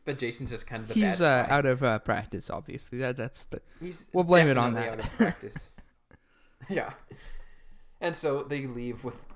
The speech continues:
Speaker 1: uh, Caleb's key card up to go to his room. And Jason's like, "He just gave you the key card to his room." And Jillian's like, "Huh, I used to be in baking commercials.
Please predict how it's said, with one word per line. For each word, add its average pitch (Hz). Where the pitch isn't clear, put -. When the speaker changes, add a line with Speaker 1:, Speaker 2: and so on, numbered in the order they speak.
Speaker 1:
uh, 104
Caleb's 117
key 208
card 165
up 139
to 110
go 113
to 107
his 104
room. 139
And 123
Jason's 120
like, 131
"He 320
just 202
gave 294
you 226
the 233
key 320
card 262
to 294
his 262
room." 262
And 131
Jillian's 131
like, 113
"Huh, 466
I 165
used -
to 135
be 165
in 190
baking 196
commercials. 104